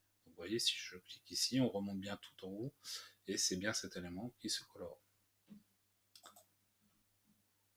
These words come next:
Vous pouvez, euh, paramétrer l'espacement ici. Alors, je vais passer à vingt et je vais vous montrer de l'autre côté ce que ça donne, puisqu'ici, on ne, vous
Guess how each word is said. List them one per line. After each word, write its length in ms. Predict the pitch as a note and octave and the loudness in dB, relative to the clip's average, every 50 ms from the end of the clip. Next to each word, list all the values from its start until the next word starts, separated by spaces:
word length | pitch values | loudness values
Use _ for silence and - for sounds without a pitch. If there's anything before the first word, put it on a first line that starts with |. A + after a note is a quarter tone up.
| _ _ _ _ | _ _ _ _
Vous 360 | - F#2+ G2+ A#2 C#3 D3+ D#3+ | -8 -6 0 4 6 6 6
pouvez, 680 | D#3 - - - B2+ B2 C3 C3 C#3 C#3+ C#3+ C#3+ C#3 B2 | 4 2 0 -2 4 8 10 12 12 12 12 12 12 12
euh, 440 | G#2 G2+ G2+ G2 G2 F#2+ F#2+ F#2+ F#2+ - - - _ _ _ _ _ _ _ _ _ _ _ _ _ _ _ _ | 10 10 8 8 6 6 4 2 0 -2 -6 -12 _ _ _ _ _ _ _ _ _ _ _ _ _ _ _ _
paramétrer 480 | - G2 G2+ G#2 G#2 G#2+ - - - G#2 | -4 -2 0 2 0 0 2 2 2 2
l'espacement 640 | F#2 F#2 - - - F#2+ - - - G#2 G#2 G#2 | 2 0 0 2 2 2 2 2 2 0 -2 0
ici. 560 | G2+ F#2+ - - - A2 A#2 C3+ D#3 E3 D#3+ - - - _ _ _ _ _ _ _ _ _ _ _ _ _ _ _ _ _ _ _ _ _ _ _ _ _ _ _ _ _ _ - | 0 2 2 2 4 4 4 4 4 4 2 -4 -10 -20 _ _ _ _ _ _ _ _ _ _ _ _ _ _ _ _ _ _ _ _ _ _ _ _ _ _ _ _ _ _ -8
Alors, 320 | F#2+ F#2 F2+ F2 D#2+ D#2 | -6 -4 -4 -4 -4 -6
je 120 | D#2 - - | -6 -8 -8
vais 60 | - | -10
passer 280 | - - - - - | -8 -4 -4 -2 0
à 80 | F2+ E2+ | 0 -2
vingt 280 | F2 F#2 G#2 A2 - - - F#2 F#2+ | -2 -2 -4 -6 -8 -10 -12 -10 -8
et 140 | G2 F#2 F2 | -6 -4 -4
je 60 | F2+ | -4
vais 60 | F2+ | -4
vous 80 | F2+ F2+ | -4 -4
montrer 340 | F2+ F2+ F#2 - - - | -4 -6 -6 -6 -6 -8
de 40 | F2 | -8
l'autre 120 | F2 - - | -8 -10 -12
côté 200 | F#2+ - - F#2 | -12 -10 -8 -8
ce 60 | - | -8
que 100 | - F#2+ | -6 -6
ça 160 | - - F2+ | -6 -6 -4
donne, 340 | F2 G2+ G#2+ A#2+ B2+ B2 A#2+ A2 - | -4 -2 0 0 0 -2 -4 -8 -12
puisqu'ici, 500 | - - - - - G#2+ - - - G#2 | -12 -12 -12 -8 -4 -2 0 0 0 0
on 60 | G2 | -2
ne, 160 | F#2 F2+ F2+ F2 | -4 -4 -4 -6
vous 80 | F2 | -10